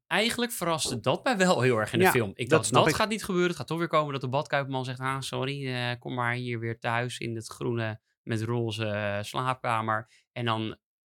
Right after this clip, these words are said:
Speaker 1: dan zegt ze ook, "Ja, dat wil ik eigenlijk liever." Nee, nee, nee. Ze zegt, "Nou ja, nee, dat gaat, nou, gaat niet door."
Speaker 2: Oké.
Speaker 1: Ik denk dat voor de badkuipenman ook echt een shock moet zijn geweest. Dus in die zin zeg ik, nou,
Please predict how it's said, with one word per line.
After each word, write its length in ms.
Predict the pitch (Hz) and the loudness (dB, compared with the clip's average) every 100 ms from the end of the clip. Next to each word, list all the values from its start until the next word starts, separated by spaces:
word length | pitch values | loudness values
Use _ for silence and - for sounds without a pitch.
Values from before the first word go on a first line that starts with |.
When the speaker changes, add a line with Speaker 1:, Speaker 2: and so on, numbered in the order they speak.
| _ | _
Speaker 1:
dan 140 | - 107 | -10 -8
zegt 160 | 107 | -6
ze 80 | - | -4
ook, 100 | 110 | -2
"Ja, 120 | 113 | -2
dat 100 | 107 | -4
wil 120 | 107 113 | -4 -6
ik 60 | |
eigenlijk 280 | 107 101 98 | -6 -10 -8
liever." 360 | 107 98 92 - _ _ _ - | -8 -8 -12 -14 _ _ _ -6
Nee, 320 | 233 170 _ | -4 -4 _
nee, 320 | - 165 - - | -4 -4 -4 -6
nee. 220 | 170 139 | -2 -2
Ze 120 | 123 | -2
zegt, 160 | 127 123 | -6 -6
"Nou 180 | 131 104 | -4 -2
ja, 140 | 92 | -4
nee, 220 | 87 87 | -6 -10
dat 100 | 95 | -10
gaat, 200 | - 92 | -10 -12
nou, 260 | 98 92 90 | -10 -12 -12
gaat 200 | - 92 | -16 -16
niet 180 | 92 87 | -16 -8
door." 320 | 104 147 180 _ _ _ _ _ _ - | -6 -6 -8 _ _ _ _ _ _ -4
Speaker 2:
Oké. 380 | 147 113 131 175 | 2 2 2 -2
Speaker 1:
Ik 160 | - 120 | -8 -6
denk 160 | 101 | -6
dat 120 | 95 92 | -6 -6
voor 120 | 101 | -6
de 60 | |
badkuipenman 520 | 101 127 101 98 98 98 | -4 -2 -2 -4 -6 -8
ook 80 | |
echt 160 | - - | -12 -14
een 80 | 104 | -10
shock 320 | - 170 - | -6 -6 -6
moet 140 | 180 - | -8 -6
zijn 180 | 165 | -6
geweest. 420 | 139 127 104 - _ _ _ - - - - | -4 -6 -6 -10 _ _ _ -20 -20 -18 -6
Dus 240 | 156 151 | -4 -4
in 320 | - 143 127 151 | -4 -4 -4 -2
die 220 | 226 220 | 0 2
zin 340 | 175 170 151 | 2 2 2
zeg 160 | 135 135 | -2 -4
ik, 100 | 135 | -4
nou, 340 | 202 160 101 | -2 0 -2